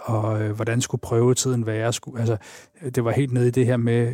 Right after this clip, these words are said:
øh, vi har jo talt om at kopiere rockernes setup. Altså, det var jo sådan noget med, at, jamen, så skulle du have en prøvetid først, og så skulle du være, øh, det, altså, support your local familia, altså sylf, som de, de kaldte det. Altså,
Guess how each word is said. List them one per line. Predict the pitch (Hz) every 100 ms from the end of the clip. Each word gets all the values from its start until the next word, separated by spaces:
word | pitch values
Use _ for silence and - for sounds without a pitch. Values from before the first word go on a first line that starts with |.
| 120
øh, | 123 117
vi | 113
har | 110
jo |
talt | - 120
om | 113 113
at |
kopiere | - 117 - 123 123
rockernes | 117 110 107 123 123 113 -
setup. | - - 117 120 117
Altså, | 113 113
det | 123
var | 123
jo | 123
sådan | 117 120
noget | 113
med, | 113 113
at, | 113 110 - - -
jamen, | 113
så | 113
skulle | 110 - 123
du |
have | 110
en | 117
prøvetid | 117 - 113 117 117 - 117
først, | - 110 110 -
og | 113
så | 110
skulle | 113 135 127
du | 123 - - - - -
være, | 117 113 110 -
øh, | 135 113 107 107
det, | - 117
altså, | 107 110
support | - 113 - 113 110
your | 135
local | 117 113 113 127 120 113 - -
familia, | - 120 113 113 113 123
altså | 113 104 107
sylf, | - 131 123
som | 120 - 120
de, | 117 113 110 -
de |
kaldte | 120 117 107 -
det. | 113
Altså, | 117